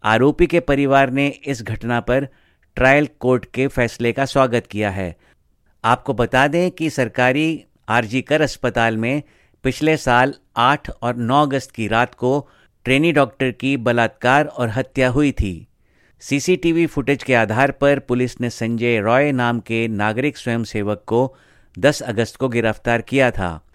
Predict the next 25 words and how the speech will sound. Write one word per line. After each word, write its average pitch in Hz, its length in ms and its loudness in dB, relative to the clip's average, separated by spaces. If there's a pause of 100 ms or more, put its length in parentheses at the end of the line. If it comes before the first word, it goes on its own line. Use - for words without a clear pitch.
(420)
इस 160 180 2
घटना 151 360 0
के 139 160 0
बाद 135 340 4
कोलकाता 123 500 0
समेत 123 480 -2
देश 113 360 -4
भर 113 200 0
में 135 180 0
प्रदर्शन 107 480 -4
हुए 123 260 0
थे। 85 240 -4 (580)
अदालत 123 500 2
ने 165 100 0
फॉरेंसिक 131 800 -2
रिपोर्ट 120 420 0
को 131 180 -2
सजा 117 360 -2
का 131 120 -2
आधार 107 440 -2
बनाया, 110 480 0 (440)
जिसके 131 340 -2
अनुसार 123 600 -2
संजय 110 400 -4
रॉय 127 340 0